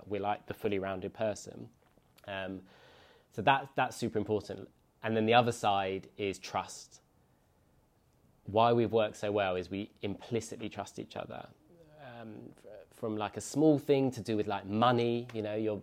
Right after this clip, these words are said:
having a joint bank account, and if you suddenly think someone's spending more than you, why, what are they spending that on? Like, even that type of thing, like, you would trust a partner, um,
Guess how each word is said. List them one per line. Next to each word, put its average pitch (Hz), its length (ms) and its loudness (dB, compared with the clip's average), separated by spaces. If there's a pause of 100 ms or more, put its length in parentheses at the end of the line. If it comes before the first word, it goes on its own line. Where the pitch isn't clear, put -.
having 104 280 -4
a 101 40 -2
joint 101 280 -4
bank 127 240 -2
account, 117 500 -4
and 101 140 -6
if 98 120 -10
you 107 120 -4
suddenly 123 400 2 (320)
think 123 180 0
someone's 117 380 2
spending 113 400 2
more 113 260 2
than 113 160 0
you, 117 220 2
why, 113 260 2
what 117 220 2
are 113 60 -6
they 117 120 -2
spending 113 360 -4
that 110 120 -4
on? 104 160 -8
Like, 104 180 -8
even 113 280 0
that 123 240 0 (180)
type 107 240 -4
of 104 80 -10
thing, 120 160 -2
like, 131 160 -2
you 113 80 -2
would 101 160 -6
trust - 360 -2
a 101 40 0
partner, 107 600 -4 (580)
um, 101 480 2